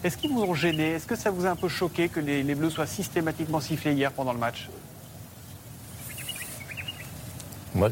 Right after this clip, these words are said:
Speaker 2: je, je suis, alors, je pense être l'un des, l'un des seuls, pas l'un des seuls, bien évidemment, mais j'ai suivi tous les matchs du Maroc depuis le début. Depuis le premier jour, le, j'ai regardé cette équipe, ou le, leur premier match,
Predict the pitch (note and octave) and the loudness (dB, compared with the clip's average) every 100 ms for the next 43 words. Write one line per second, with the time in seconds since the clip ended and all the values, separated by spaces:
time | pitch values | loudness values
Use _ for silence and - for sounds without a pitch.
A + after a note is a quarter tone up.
0 | G2+ D3+ D3 C3 - D#3 F3 F3+ C#3+ B2+ | 6 4 4 2 4 4 4 2 0 -2
1 | - C3 C3+ C3 C#3 C3+ - E2+ F2 D#2+ | 0 2 2 4 2 4 0 2 2 2
2 | E2 G2+ E2 F2 E2 F2 G2+ C3 A#2 F#2 | 2 2 2 2 2 2 2 2 2 2
3 | F2 F2 G#2+ C#3 F2+ - - - - - | 2 4 4 2 0 -4 -10 -10 -10 -10
4 | - - A#2 - C#3+ D#3+ D#3 C#3 C3+ C#3 | -4 4 4 6 4 4 4 4 4 4
5 | A2 F#2 F2+ - - A2+ G2 G2 F2 - | 4 4 2 -2 -2 2 2 2 0 -4
6 | - G2 - B2+ - D3+ C3 A2+ C#3 D3+ | -4 -2 0 0 2 4 4 4 4 4
7 | D#3 A2+ - - G2+ A2 B2 A#2 A#2 A#2 | 2 0 0 0 2 4 4 4 2 0
8 | G2 F3 - - - G#2 - - G2 - | 2 0 -2 -6 0 2 4 6 4 4
9 | - G#2 G2+ C3 - | 2 4 6 4 2